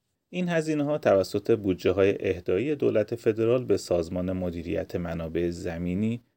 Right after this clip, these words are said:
پوشش داده شده و اگر اینطور نبود، این هزینهٔ چند هزار دلاری می‌تونست مانع بزرگی برای مالکانی باشه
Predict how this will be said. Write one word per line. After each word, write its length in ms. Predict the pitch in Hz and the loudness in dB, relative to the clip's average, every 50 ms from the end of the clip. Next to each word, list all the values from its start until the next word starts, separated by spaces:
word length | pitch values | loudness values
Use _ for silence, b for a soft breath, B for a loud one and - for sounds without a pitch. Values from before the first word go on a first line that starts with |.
| _ _ | _ _
پوشش 360 | _ 101 92 - 120 110 90 | _ -12 0 4 4 4 4
داده 240 | - - - - - | 2 -2 -8 -8 -8
شده 280 | - - 92 92 87 85 | -8 -6 -4 -4 -2 -2
و 100 | 82 82 | -2 -2
اگر 220 | 82 85 87 87 90 | 0 0 0 0 0
اینطور 360 | 90 95 98 - - 104 110 | 0 -2 -2 -2 -2 0 0
نبود، 420 | 113 117 120 120 135 143 143 139 - _ _ _ _ _ _ | 2 0 0 2 2 0 0 0 -4 _ _ _ _ _ _
این 200 | - - 107 95 | -8 -8 -6 -4
هزینهٔ 500 | 92 90 87 82 82 82 87 85 85 87 | -2 -2 -2 -2 -2 -4 -2 -2 -2 -4
چند 300 | 87 - 92 87 87 85 | -4 -4 -4 -4 -4 -6
هزار 280 | 87 82 87 85 85 | -6 -2 -2 -2 -2
دلاری 360 | 82 - 87 87 92 92 104 113 | 0 0 0 0 0 0 0 0
می‌تونست 480 | 110 107 - - 101 98 101 - - | 0 -2 -2 -4 -6 -8 -6 -6 -4
مانع 340 | 95 90 92 92 92 107 104 | -2 -2 -2 0 0 -2 -2
بزرگی 580 | 98 107 107 110 107 110 127 135 127 110 104 95 | 0 2 2 2 4 4 4 2 4 2 0 0
برای 360 | 90 87 85 87 87 87 87 | 0 2 2 4 2 2 2
مالکانی 560 | 85 85 82 85 85 82 - 107 110 123 123 | 0 -2 -2 -2 -4 -2 -2 -2 0 0 0
باشه 360 | 117 117 117 - - 117 117 | 0 -2 0 0 0 0 0